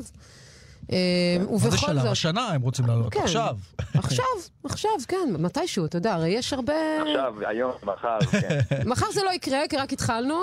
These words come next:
Speaker 1: אבל באיזשהו שלב
Speaker 3: כן.
Speaker 1: זה כן יקרה.
Speaker 2: אגב, מי התחרה איתכם לדעתך, חוץ מבאר שבע שמסומנת? יש, אה, מי אתה מסמן בליגה הזאת כיריבות בולטות?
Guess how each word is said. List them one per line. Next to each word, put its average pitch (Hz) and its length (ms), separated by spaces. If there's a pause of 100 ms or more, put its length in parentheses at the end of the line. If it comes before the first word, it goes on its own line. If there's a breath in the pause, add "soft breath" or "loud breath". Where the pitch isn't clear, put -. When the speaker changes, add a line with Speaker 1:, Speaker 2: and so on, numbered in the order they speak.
(160)
Speaker 1:
אבל 269 200
באיזשהו 285 280
שלב 269 240
Speaker 3:
כן. 254 80
Speaker 1:
זה 226 120
כן 233 200
יקרה. 160 240 (400)
Speaker 2:
אגב, 175 220
מי 180 120
התחרה 180 280
איתכם 165 280
לדעתך, 160 320
חוץ 170 220
מבאר 160 260
שבע 156 300
שמסומנת? 147 880
יש, 135 240
אה, 139 240
מי 151 280
אתה 160 140
מסמן 143 400
בליגה 139 280
הזאת 131 180 (720)
כיריבות 135 360
בולטות? 135 440